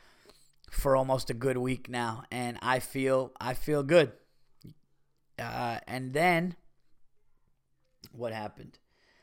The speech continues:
Then, last night, I'm catching you guys up. Last night, I'm like, "I need to go, I need to get on stage and bomb 'cause I have no material."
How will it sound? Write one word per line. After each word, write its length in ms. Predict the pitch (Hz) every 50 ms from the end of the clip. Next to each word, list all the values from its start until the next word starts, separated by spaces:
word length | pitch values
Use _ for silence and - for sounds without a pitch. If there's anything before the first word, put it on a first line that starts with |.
| _ _ _ _ _ _ -
Then, 640 | 101 107 131 165 190 196 165 151 156 175 190 165 - _ - _ _ _ _ _ _ _ -
last 460 | 127 127 135 151 170 185 170 - -
night, 220 | 135 131 131 143 -
I'm 100 | 175 180
catching 400 | - - 190 180 175 - 175 175
you 80 | 175
guys 300 | 170 170 165 165 165 160
up. 220 | 190 185 151 - -
Last 360 | 131 139 151 165 180 - -
night, 160 | 156 151 147
I'm 80 | 147 143
like, 140 | 143 - -
"I 120 | 139 147
need 180 | 160 170 160 143
to 60 | 156
go, 180 | 135 151 147 135 - -
I 120 | - 135
need 160 | 147 160 151
to 80 | - 143
get 100 | 143 147
on 120 | 147 143
stage 260 | 131 - 151 143 135 135
and 120 | 131 120
bomb 280 | 120 143 143 143 135 120
'cause 120 | 123 123
I 60 | 127
have 80 | 127 127
no 100 | 127 123
material." 480 | 123 120 - - 139 131 120 110 -